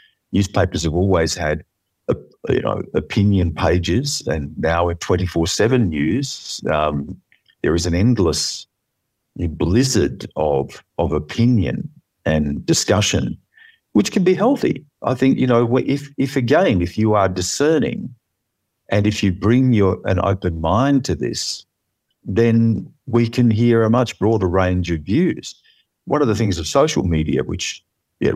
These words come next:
at its worst, I think, and I think overwhelmingly, actually, the argument could be for the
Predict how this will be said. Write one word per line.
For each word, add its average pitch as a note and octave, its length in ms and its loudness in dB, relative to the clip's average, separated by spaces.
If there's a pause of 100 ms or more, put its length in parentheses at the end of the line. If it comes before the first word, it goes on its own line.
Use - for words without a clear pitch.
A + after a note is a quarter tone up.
(120)
at E2 100 2
its - 180 -6
worst, F2+ 400 0
I D#2+ 100 -2
think, D2 260 -6
and C2+ 120 -4
I C#2 120 -6
think D2 340 -6 (140)
overwhelmingly, D#2 720 2
actually, - 480 -6
the D#2 100 2
argument E2 400 0
could - 140 -10
be D2+ 160 0
for D#2 120 -6
the D#2 240 -4